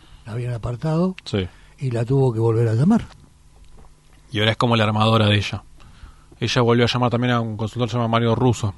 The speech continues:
Speaker 2: que
Speaker 1: Sí,
Speaker 2: laburó
Speaker 1: sí.
Speaker 2: con Milei en su
Speaker 1: Sí,
Speaker 2: momento.
Speaker 1: señor.
Speaker 2: Y con Moreno también.
Speaker 1: Otro personaje.
Speaker 2: <laughs> Y ellos son un poco lo que le dicen, "Mirá, vos sos una posible alternativa dentro de, de este gobierno si las cosas salieran mal".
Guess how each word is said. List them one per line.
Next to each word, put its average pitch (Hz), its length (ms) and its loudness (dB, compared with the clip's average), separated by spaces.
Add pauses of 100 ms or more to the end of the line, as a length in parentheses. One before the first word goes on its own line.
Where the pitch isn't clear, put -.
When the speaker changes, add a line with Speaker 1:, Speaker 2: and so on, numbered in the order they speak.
Speaker 2:
que - 100 -8
Speaker 1:
Sí, 104 60 2
Speaker 2:
laburó 110 220 6
Speaker 1:
sí. 107 60 4
Speaker 2:
con 110 120 0
Milei 110 240 0
en 113 60 0
su 107 140 -6
Speaker 1:
Sí, 107 40 -4
Speaker 2:
momento. 113 300 -2
Speaker 1:
señor. 123 320 -2
Speaker 2:
Y 110 60 -14
con 101 160 -6
Moreno 104 340 -2
también. 98 300 -6 (1600)
Speaker 1:
Otro 113 340 -8
personaje. 98 580 -8
Speaker 2:
<laughs> - 340 -8
Y 120 160 0
ellos 123 200 2
son 131 140 0
un 117 60 0
poco 123 180 4
lo 120 140 4
que 110 80 2
le 107 120 4
dicen, 113 280 0
"Mirá, 107 280 4
vos 104 240 0
sos 117 280 -4
una 110 160 -2
posible 104 340 -2
alternativa 110 640 -2
dentro 104 400 -2
de, 95 200 -4
de 95 80 -4
este 104 180 -6
gobierno 98 380 -4
si - 100 -10
las 92 100 -6
cosas 104 220 -8
salieran 98 300 -4
mal". 92 240 -6